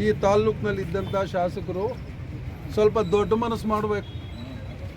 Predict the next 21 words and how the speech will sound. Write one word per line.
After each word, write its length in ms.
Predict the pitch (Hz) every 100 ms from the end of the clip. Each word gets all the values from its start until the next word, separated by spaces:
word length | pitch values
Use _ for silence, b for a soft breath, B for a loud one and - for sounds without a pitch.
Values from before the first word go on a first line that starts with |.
| - -
ನಾನು 220 | 190 214 220
ಅವ್ರ 160 | 214
ಹತ್ರ 220 | 208 220
ಮಾತಾಡಲ್ಲ. 920 | 214 208 208 214 208 208 202 202 202 - - - - - - - - - - - - - - - -
ಇದು 160 | 214 226
ಒಂದು 460 | 185 202 247 269 285 - -
ತಾಲ್ಲೂಕಿನ 580 | 226 262 269 269 277
ಪ್ರತಿನಿಧಿ 640 | 262 - 226 220 269 247 254
ಆದಮೇಲೆ 480 | 240 240 240 240 226
ಗೌರಿಬಿದನೂರಿನವರು 1000 | 202 226 254 233 233 226 240 240 240 240
ನಮ್ಮವರೇ, 540 | 240 233 240 247 254
ವಾಡದಸಳ್ಳಿಯವರು 840 | 214 208 226 220 233 226 233 226 233
ನಮ್ಮವರೇ, 360 | - - -
ಹೊಸೂರಿನವರು 760 | 254 220 214 - 254 240 233 233
ನಮ್ಮವರೇ, 380 | 226 220 233 254
ಓಟ್ 320 | 226 226 233
ಹಾಕ್ದವರು 460 | 214 233 226 247
ನಮ್ಮವರೇ, 380 | 240 233 226 247
ಓಟ್ 300 | 262 226 240
ಹಾಕ್ದಿದ್ದವರು 640 | 208 220 226 262 254 254 262
ನಮ್ಮವರೇ. 600 | 247 226 247 269 339